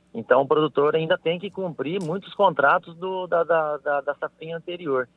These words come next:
Então, por isso que quase ninguém houve,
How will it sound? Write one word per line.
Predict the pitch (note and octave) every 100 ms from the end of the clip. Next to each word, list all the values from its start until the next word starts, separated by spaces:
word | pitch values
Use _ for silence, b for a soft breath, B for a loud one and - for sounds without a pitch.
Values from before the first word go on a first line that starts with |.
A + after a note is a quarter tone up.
| _ _ _ _ _ -
Então, | - A2 C3
por | C#3 C3+
isso | C#3 A#2
que | - E3 F3 D#3+ -
quase | - C3+ C#3
ninguém | E3+ F3 C3+ C#3+ E3 E3+ E3 D#3+ C#3 B2+ A2+ _ _
houve, | A2+ C3+ B2+ D3 C#3+ C3